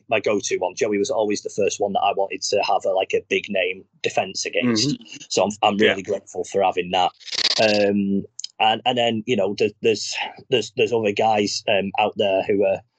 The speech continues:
Speaker 1: you know, sort of start, sort of become, come to prominence in my break, I suppose. So you've got your guys like your,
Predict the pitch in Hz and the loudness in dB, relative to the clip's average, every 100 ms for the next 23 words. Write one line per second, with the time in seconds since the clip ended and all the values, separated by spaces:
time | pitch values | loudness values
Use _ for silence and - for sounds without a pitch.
0 | _ _ - 107 95 87 - 113 - 120 | _ _ -4 0 0 0 0 0 0 0
1 | 110 - - _ - - - - - 110 | 0 -2 -12 _ -4 -4 -4 -8 -2 -2
2 | - 113 - - 110 95 95 - - - | 0 -2 -2 -2 -2 -4 -8 -10 -12 -8
3 | - 113 104 92 117 107 95 104 - - | -2 2 2 2 2 0 0 -2 -2 0
4 | 98 - - 98 98 113 - 101 98 95 | 0 0 0 0 0 0 -2 0 2 2
5 | - 98 92 95 | 2 0 2 2